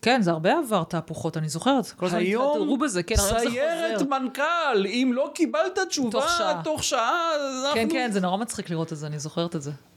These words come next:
Speaker 2: ה-
Speaker 1: לומדים מה השוק רוצה, ואז מ-, מגיבים בצורה הפוכה, כי אז רצו, כולם רצו דיגיטלי, "עזוב אותי,
Speaker 2: כן.
Speaker 1: לא רוצה לראות אף אחד", ועכשיו הפוך,
Speaker 2: ו-,
Speaker 1: חוזר.
Speaker 2: ו-, ואנשים, אפילו שזה, בסוף אני רוצה את הבן אדם. כשיש לי
Speaker 1: נכון.
Speaker 2: בעיה,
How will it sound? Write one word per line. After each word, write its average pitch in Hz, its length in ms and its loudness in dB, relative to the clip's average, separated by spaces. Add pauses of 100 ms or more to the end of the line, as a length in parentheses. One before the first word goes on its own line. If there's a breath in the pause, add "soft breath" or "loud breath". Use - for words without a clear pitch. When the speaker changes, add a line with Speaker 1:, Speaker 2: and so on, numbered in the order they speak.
(500)
Speaker 2:
ה- 131 520 2
Speaker 1:
לומדים 196 380 0
מה 240 140 -2
השוק 240 280 -4
רוצה, 214 280 -2
ואז 196 200 0
מ-, 185 200 0
מגיבים 180 360 0
בצורה 180 380 0
הפוכה, 180 340 -4
כי 175 160 -2
אז 190 100 6
רצו, 214 340 2
כולם 226 220 2
רצו 208 240 0
דיגיטלי, 208 540 2
"עזוב 190 200 2
אותי, 214 120 -2
Speaker 2:
כן. 226 100 0
Speaker 1:
לא 208 60 2
רוצה 202 240 2
לראות 196 260 2
אף 196 120 -2
אחד", 233 280 0
ועכשיו 196 300 0
הפוך, 175 300 0
Speaker 2:
ו-, 160 60 -6
Speaker 1:
חוזר. 180 320 2
Speaker 2:
ו-, 190 200 2
ואנשים, 180 880 -2 (520)
אפילו 240 300 2
שזה, 202 340 0 (720)
בסוף - 460 -6
אני - 140 -20
רוצה - 160 -16
את - 160 -18
הבן - 120 -8
אדם. - 160 -8
כשיש - 300 6
לי 269 80 10
Speaker 1:
נכון. 143 120 6
Speaker 2:
בעיה, 131 320 4